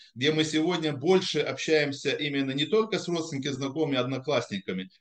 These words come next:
а именно людьми, которые близки по духу. Э, тем более мы, Андрей, э, оказалось, при нашем знакомстве еще играет в хоккей. Для меня это было, потому что я в свое время тоже занимался хоккеем и с большой любовью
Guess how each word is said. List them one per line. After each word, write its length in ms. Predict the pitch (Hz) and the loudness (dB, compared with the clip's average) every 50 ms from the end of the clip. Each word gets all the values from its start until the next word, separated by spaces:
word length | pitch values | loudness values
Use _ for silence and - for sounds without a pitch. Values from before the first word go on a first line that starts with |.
| _ _ | _ _
а 140 | - 120 143 | 0 0 2
именно 280 | 175 175 165 160 151 143 | 2 2 0 0 0 0
людьми, 420 | 139 147 147 139 131 175 190 180 | 0 -2 -4 -2 0 0 0 2
которые 420 | 185 147 135 131 156 147 139 139 | 2 0 0 0 2 2 2 2
близки 380 | 135 127 156 151 151 - - 135 | 2 2 0 0 0 -2 -6 -6
по 180 | 135 - 131 123 | -4 -2 -2 -2
духу. 440 | 135 190 202 190 - 110 95 - - - - - - | -2 -2 -2 -2 -4 -4 -6 -6 -8 -14 -20 -10 -4
Э, 280 | 120 117 117 117 113 | 0 0 2 0 0
тем 140 | 117 139 139 | -2 -4 -2
более 260 | 147 160 156 151 139 | 0 2 2 2 2
мы, 100 | 139 143 | 2 2
Андрей, 440 | 139 143 139 139 156 170 156 147 131 123 - | 2 2 2 2 2 2 2 2 0 -2 -4
э, 380 | 143 135 131 127 127 127 127 127 | -4 -4 -2 -2 0 0 0 0
оказалось, 840 | 127 127 - 123 127 127 - 143 143 139 156 156 143 131 120 - | 0 -2 -6 -8 -8 -2 0 0 2 4 4 4 4 4 0 -4
при 160 | - 131 135 | -6 -8 -4
нашем 320 | 139 139 131 123 - 127 123 | -2 0 0 0 -2 -6 -8
знакомстве 600 | - 131 135 131 131 151 160 160 156 - - 120 | -6 -4 -4 -4 -4 -4 -6 -6 -6 -6 -6 -8
еще 220 | 113 - 143 139 135 | -6 -4 -2 -2 0
играет 420 | 131 131 131 139 143 123 104 - | 0 0 0 2 2 2 2 0
в 40 | - | 0
хоккей. 500 | - 120 117 - 185 185 185 156 117 113 | -2 -2 0 4 4 4 4 4 2 -2
Для 140 | 117 123 127 | -2 -2 -2
меня 200 | 135 143 147 139 | 0 0 0 0
это 180 | 139 139 127 | 0 -2 -4
было, 260 | 123 131 135 127 120 | -2 -2 0 0 0
потому 320 | 117 120 117 120 131 127 110 | 0 0 -2 -2 -4 -6 -4
что 140 | - 131 123 | -2 -2 0
я 100 | 123 117 | 0 -2
в 60 | - | -2
свое 300 | - 131 123 120 113 120 - - - - - _ - | -2 0 2 2 2 0 -4 -14 -18 -20 -16 _ 0
время 320 | 123 139 139 127 123 117 | 4 4 6 6 4 2
тоже 300 | - 139 170 165 139 131 | 0 0 -2 -2 -2 -2
занимался 580 | 123 135 131 131 135 139 135 135 131 - 123 117 | -2 -2 -2 -2 0 0 0 0 0 -2 -4 -4
хоккеем 500 | - 120 117 - - 165 185 175 131 120 - | -2 -4 -4 -2 2 2 4 4 2 0 -2
и 160 | 123 123 123 | -2 -4 -4
с 80 | 110 110 | -2 -4
большой 400 | 131 131 127 - 180 165 160 151 | -4 -4 -2 -2 -2 -2 -2 -2
любовью 520 | 143 135 127 147 160 156 139 135 123 | -2 -2 0 0 0 2 2 0 -2